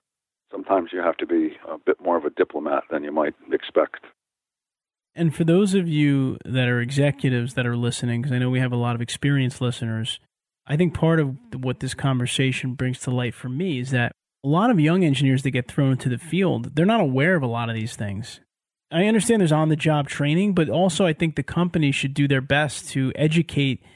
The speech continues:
Speaker 2: these engineers about responsibilities and what they can expect in the field before completely throwing them to the wolves. Ralph, do engineers ever really retire?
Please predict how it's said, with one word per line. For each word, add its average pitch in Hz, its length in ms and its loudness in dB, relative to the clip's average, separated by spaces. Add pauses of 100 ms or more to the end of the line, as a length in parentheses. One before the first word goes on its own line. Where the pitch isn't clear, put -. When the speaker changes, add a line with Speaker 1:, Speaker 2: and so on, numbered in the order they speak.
(120)
Speaker 2:
these 135 180 0
engineers 135 580 2
about 127 360 0
responsibilities 143 1000 0
and 135 100 2
what 139 120 -2
they 135 60 -2
can 127 160 -4
expect 165 480 -2
in 139 80 0
the 127 60 0
field 165 400 0
before 143 320 -2
completely 170 800 0
throwing 135 400 -2
them 123 260 -4 (320)
to - 80 -20
the 127 80 -6
wolves. 127 560 -4 (560)
Ralph, 151 300 2
do 143 120 0
engineers 175 520 0 (120)
ever 147 180 0
really 147 260 4
retire? 135 520 -2